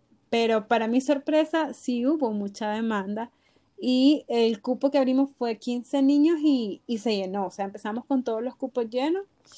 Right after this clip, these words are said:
Y así fue, eh, empezando, ¿verdad? De a poquito. Y, y ofrecíamos solamente programas para, para niños en esta etapa de uno a tres años. Ya luego,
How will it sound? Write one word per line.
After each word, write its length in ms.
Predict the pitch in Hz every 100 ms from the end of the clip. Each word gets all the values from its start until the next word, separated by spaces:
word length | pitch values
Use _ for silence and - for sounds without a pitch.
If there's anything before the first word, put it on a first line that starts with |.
| - _ _ _
Y 140 | - 269
así 320 | 262 277 269
fue, 680 | - - 262 262 277 294 -
eh, 320 | 226 220 208
empezando, 760 | 214 214 220 - 220 220 208 190
¿verdad? 360 | 190 190 214 226
De 60 |
a 120 | 196 -
poquito. 560 | 208 - 277 302 370 - _ _ _ _ _ _ _ _ _ _ _
Y, 240 | 208 240 233
y 160 | 165
ofrecíamos 600 | 240 226 240 226 220 233
solamente 440 | 262 247 240 233 262
programas 600 | - 220 208 214 233 233 -
para, 480 | 233 214 190 185 202 196 _ _ _ _ _ _ _ _ _ _ -
para 220 | 240 226
niños 320 | 220 226 254 262
en 160 | 240
esta 260 | 240 - 262
etapa 680 | 240 262 294 320 - 320 285
de 120 | 233
uno 220 | 214 220
a 40 | 233
tres 160 | 262 -
años. 400 | 262 269 302 285
Ya 140 | 240
luego, 760 | 233 226 220 220 226 240 254